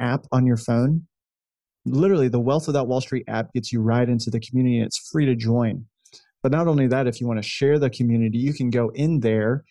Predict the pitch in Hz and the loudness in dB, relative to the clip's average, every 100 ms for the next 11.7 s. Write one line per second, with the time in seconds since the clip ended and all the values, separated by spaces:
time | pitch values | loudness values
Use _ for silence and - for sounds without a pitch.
0 | _ _ - 127 123 135 127 131 151 117 | _ _ -2 -2 0 0 0 2 0 0
1 | 120 120 - 131 120 123 117 107 - 139 | -4 -6 -2 -2 0 0 0 0 -2 0
2 | 131 113 110 110 110 - 120 113 - 120 | 2 2 2 -2 -2 -4 -4 -2 -2 0
3 | 113 113 113 110 113 113 113 113 110 110 | 2 2 2 0 -4 -10 -4 0 0 -2
4 | 117 110 107 - 120 _ _ _ _ _ | -2 -2 -4 -6 -10 _ _ _ _ _
5 | _ _ - 120 120 117 110 - _ - | _ _ 0 2 4 2 0 -2 _ -2
6 | 123 123 131 117 - 123 117 113 123 117 | 0 2 0 -2 0 0 0 -2 -2 -4
7 | 117 117 110 117 110 113 110 - 120 117 | 0 0 2 0 0 -2 -2 0 2 4
8 | 113 113 107 110 _ _ _ 123 120 113 | 2 2 -2 -4 _ _ _ -2 0 0
9 | 113 113 120 113 107 113 113 113 110 104 | 0 -2 0 2 2 0 0 0 0 -2
10 | 123 120 113 117 110 113 107 110 110 - | -2 -2 0 0 2 2 0 0 -4 -4
11 | 107 104 104 - 110 107 104 | -4 -2 -4 -4 -4 -4 -6